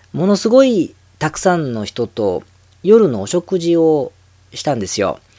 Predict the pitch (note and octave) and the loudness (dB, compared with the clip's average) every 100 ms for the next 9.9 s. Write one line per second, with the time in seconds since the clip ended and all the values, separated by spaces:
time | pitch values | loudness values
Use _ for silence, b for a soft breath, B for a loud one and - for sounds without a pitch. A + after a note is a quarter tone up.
0 | B B F3 A#3 C4 A3+ B2 G#2 C#3 C#3 | B B 0 2 4 4 2 0 -4 -4
1 | C3+ B2+ - A2 - - B2+ G#2 F2+ _ | -6 -8 -10 -12 -12 -10 -8 -8 -10 _
2 | _ - D2 C2 - - - A#2+ G#2 G2 | _ -16 -14 -14 -18 -16 -10 -8 -6 -6
3 | A#2 A2+ A2 - G2+ - F#3+ G2+ B B | -4 -2 -4 -8 -8 -2 -2 -2 B B
4 | B - B2 A#2+ C3 C3 A2+ G2+ _ _ | B -16 -14 -10 -8 -8 -8 -10 _ _
5 | G2+ F#2 - F#2 F#2+ A2 G2+ - B2 A2 | -8 -8 -10 -12 -8 -8 -2 2 2 0
6 | B B B B B - D3 C#3 - F3+ | B B B B B -18 -16 -12 -6 -2
7 | A#3 G#3 D#3 A#2+ G#2+ C3 D#3+ C3 E3 G#3 | 0 0 -2 -4 -4 -4 0 0 2 2
8 | C3 G2 - - E2+ E2+ - E3 F3 E3 | 2 0 -4 -12 -16 -8 -4 -2 0 0
9 | C3 C#3+ E3+ G2+ E2+ - F#2+ G#2+ F#2+ | 0 0 0 -2 -8 -10 -8 -6 -6